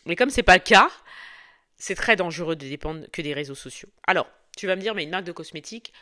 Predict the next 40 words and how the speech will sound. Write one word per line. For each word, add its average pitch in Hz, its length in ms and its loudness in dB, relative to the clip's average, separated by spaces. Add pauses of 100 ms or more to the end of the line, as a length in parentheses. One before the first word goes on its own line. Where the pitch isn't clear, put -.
(360)
elle 139 240 -10
ne 160 120 -10
dépend 147 320 -12
pas 202 120 -6
que 196 100 -8
des 156 100 -6
réseaux 139 200 -8
sociaux, 151 300 -10
ça 160 120 -10
dépend. - 240 -14 (400)
Ça - 240 -10
dépend. 151 300 -8 (440)
Une 170 80 -8
marque 233 200 4
de 240 60 2
cosmétiques 226 540 -4
qui - 140 -2
a - 20 4
une 170 100 -4
stratégie, 220 540 0
effectivement, 170 480 -8
d'expansion 160 540 -10
et 180 40 -8
de 143 100 -14
développement, 143 580 -8 (340)
qui 185 80 0
a - 20 2
une 175 100 -2
vision 202 400 -4
long 165 140 -6
terme, 208 260 0
effectivement, 165 400 -8
ne 196 80 -8
va 143 120 -6
pas 180 140 -2
dépendre 170 340 -10
que 170 100 -8
des 147 100 -8
réseaux 147 220 -12
sociaux. - 360 -16